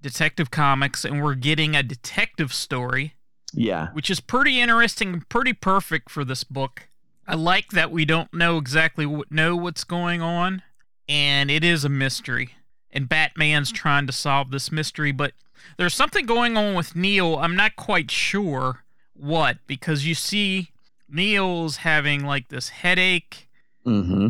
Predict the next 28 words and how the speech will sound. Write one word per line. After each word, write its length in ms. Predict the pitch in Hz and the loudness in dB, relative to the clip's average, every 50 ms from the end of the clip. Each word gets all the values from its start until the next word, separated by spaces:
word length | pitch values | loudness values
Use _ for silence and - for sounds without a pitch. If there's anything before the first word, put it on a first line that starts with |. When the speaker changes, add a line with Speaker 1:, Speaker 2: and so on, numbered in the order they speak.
| 123 151 | 2 0
Speaker 1:
and 160 | 151 143 139 | 0 0 -2
hallucinations 1500 | - - 156 147 151 170 196 208 160 - - 156 135 131 135 143 170 208 226 - - - - 226 226 220 226 226 202 185 | -2 -4 -4 -2 -2 0 0 0 0 -2 -4 -4 -4 -2 0 2 2 2 0 0 -2 -4 -2 -4 -4 -4 -4 -4 -4 -2
of, 320 | 180 175 165 151 139 - - - - - - - - | -2 -2 -2 -2 -6 -8 -14 -20 -20 -20 -20 -8 -4
I 120 | - 180 | -2 0
don't 200 | 190 202 196 190 | 2 2 2 2
even 180 | 185 160 175 175 | 2 2 2 2
know 80 | 170 | 2
how 180 | 151 165 175 170 | 2 2 2 2
to 60 | 156 | 0
s-, 140 | 139 - - | 0 -2 -4
describe 760 | - - - - - - - - 160 160 170 175 185 185 175 | -8 -8 -8 -6 -6 -6 -4 0 2 4 4 4 4 2 0
what 140 | 170 165 151 | -2 -2 -2
he 180 | 151 135 165 | -2 -2 -2
was 140 | 170 156 143 | -4 -4 -4
seeing 500 | - - - 160 156 170 185 190 196 190 | -4 -4 -4 -4 -2 -2 -2 -4 -4 -4
when 140 | 185 180 175 | -4 -4 -4
he 140 | 170 175 175 | -4 -4 -4
was 340 | 180 170 160 156 - - - - - | -4 -4 -6 -6 -8 -12 -14 -14 -10
hallucinating. 880 | - 156 165 180 190 - - 208 196 190 196 196 196 202 208 202 196 - _ _ _ _ _ _ _ _ - | -6 -4 -4 -4 -4 -4 -4 -4 -2 -2 0 0 -2 -2 -4 -6 -8 -10 _ _ _ _ _ _ _ _ -2
Speaker 2:
It, 140 | 175 160 - | 0 0 0
it, 280 | 165 156 - - - 156 | 0 -2 -2 0 0 0
it's 200 | 151 - - - | 2 0 -2 -2
interesting 760 | 160 175 233 233 254 214 - - - 117 98 110 185 135 - - | 0 2 2 2 2 0 -2 -2 -2 -2 0 2 2 0 0 -2
'cause 220 | - 135 127 120 | -2 -2 -2 0
it 100 | 135 - | -2 0
reminds 540 | 113 120 113 110 98 95 104 117 131 131 147 | 0 2 2 2 2 2 2 2 2 2 2
me 180 | 156 147 131 | 2 2 2
of, 260 | 101 90 90 92 92 | 0 0 0 -2 -2